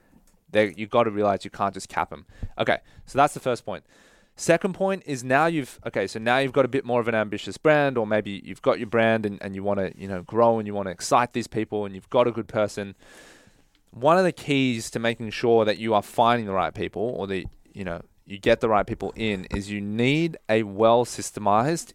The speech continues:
interview and onboarding process. The experience, and I know this because I guarantee you we've, just by virtue of having three gyms, we've definitely, for, for most people who've only had one gym,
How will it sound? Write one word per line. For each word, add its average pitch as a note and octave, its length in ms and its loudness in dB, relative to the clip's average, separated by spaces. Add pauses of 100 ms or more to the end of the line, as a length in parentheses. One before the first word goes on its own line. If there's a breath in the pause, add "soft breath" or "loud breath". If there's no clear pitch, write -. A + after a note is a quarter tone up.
interview A2 460 0
and G2 80 -2
onboarding F#2 440 2
process. - 520 -6 (600)
The A#2 120 4
experience, D#3 880 0
and A2+ 120 0
I B2+ 120 4
know B2+ 120 0
this A2 160 -2
because G#2 400 -4
I G2+ 220 4 (440)
guarantee A#2+ 440 0
you G#2 140 -4
we've, F#2+ 260 -6 (540 soft breath)
just B2+ 240 4 (340)
by G#2+ 220 4
virtue G#2 340 -2
of F#2+ 80 -6
having G2+ 300 -4
three F#2+ 180 -4
gyms, G2 460 -6 (160)
we've G2+ 340 -2 (800 soft breath)
definitely, A2+ 580 0
for, F#2 280 -4
for - 140 -8
most G#2+ 300 2
people G#2 180 0
who've G2 100 2
only G2 160 -2
had F#2+ 140 -4
one F#2 160 -4
gym, F2+ 240 -10